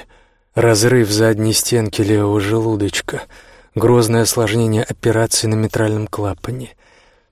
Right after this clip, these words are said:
По статистике возникает в одном семи процентах от всех операций протезирования митрального клапана –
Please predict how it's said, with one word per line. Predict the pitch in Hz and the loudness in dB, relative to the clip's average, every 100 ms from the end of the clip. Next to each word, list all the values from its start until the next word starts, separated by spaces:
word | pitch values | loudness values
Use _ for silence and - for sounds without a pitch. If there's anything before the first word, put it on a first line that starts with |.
| _ | _
По | - | -4
статистике | - 120 - 147 - 143 | 0 0 0 -4 -4 -2
возникает | 123 113 123 135 131 123 | -2 -2 -2 0 0 0
в | 110 | 0
одном | 120 113 123 143 131 | 0 2 0 2 0
семи | - 127 123 131 | 0 0 2 0
процентах | - 123 - - 127 113 107 | 0 0 0 0 0 -2 -6
от | 110 | -6
всех | - 120 - | -4 -4 -4
операций | - 123 127 127 - | -2 0 0 0 -4
протезирования | - 120 120 110 123 120 117 110 | -2 -2 0 0 2 2 0 0
митрального | 113 127 113 107 107 | 0 0 0 2 0
клапана – | - 120 127 - 117 | -2 -2 -2 0 -4